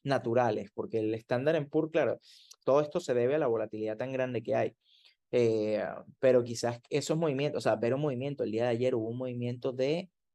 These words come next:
tres por ciento en el índice. Estamos hablando de un movimiento muy inusual. Entonces, bueno, eso es lo que, lo, lo que yo creo que consideraría. Se ve la misma zona de los doscientos sesenta y cinco que está respetando, que es la misma zona que hemos visto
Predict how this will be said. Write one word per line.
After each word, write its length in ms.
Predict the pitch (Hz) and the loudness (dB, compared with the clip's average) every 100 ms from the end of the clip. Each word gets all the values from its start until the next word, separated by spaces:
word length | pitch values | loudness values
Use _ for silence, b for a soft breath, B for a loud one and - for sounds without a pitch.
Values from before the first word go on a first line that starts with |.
| _ | _
tres 220 | 139 139 | 2 2
por 180 | 147 123 | 0 -2
ciento 300 | 123 135 143 | -2 -4 -4
en 80 | 131 | -4
el 100 | 120 | -4
índice. 360 | 147 101 - | -4 -6 -12
Estamos 280 | - 104 110 | -14 -8 -4
hablando 360 | 127 110 117 139 | -2 -2 0 0
de 40 | 147 _ | -2 _
un 80 | 123 | -4
movimiento 560 | 123 110 107 120 131 - | -4 -2 -2 -2 -2 -4
muy 360 | 123 151 180 | 0 2 2
inusual. 460 | 123 110 104 92 90 _ B B B B B _ | 0 -6 -4 -4 -4 _ B B B B B _
Entonces, 300 | 123 131 208 | -6 2 4
bueno, 240 | 202 98 - - | 4 2 -4 -2
eso 300 | 131 - 180 | 0 4 4
es 80 | |
lo 160 | 180 190 | 4 2
que, 400 | 180 131 113 110 | 2 2 2 0
lo, 280 | 101 117 120 | -2 -2 -2
lo 140 | 120 | -2
que 100 | 117 | -4
yo 140 | 117 120 | -4 -2
creo 200 | 147 151 | -2 -2
que 120 | 160 | -4
consideraría. 680 | 147 120 117 107 107 147 143 | -6 -4 0 0 2 2 0
Se 160 | - | 2
ve 140 | 110 117 | 2 2
la 120 | 123 | 0
misma 320 | 131 123 120 | -6 -10 -10
zona 260 | - 151 156 | -2 0 0
de 80 | |
los 120 | 110 107 | -2 -4
doscientos 380 | 104 117 117 | -6 -6 -6
sesenta 320 | 123 120 117 104 | -8 -8 -6 -6
y 20 | |
cinco 320 | - 131 120 | -8 -4 -4
que 80 | - | -6
está 200 | - 104 | -4 -4
respetando, 640 | 113 120 123 123 160 214 | -4 -4 -2 0 -2 -2
que 100 | 214 | -2
es 60 | 117 | 0
la 120 | 117 | 0
misma 280 | 120 120 120 | -2 -4 -6
zona 320 | - 123 147 | -4 -4 -2
que 80 | 151 | -2
hemos 200 | 107 113 | -4 -4
visto 400 | 123 117 151 156 | -6 -6 -8 -10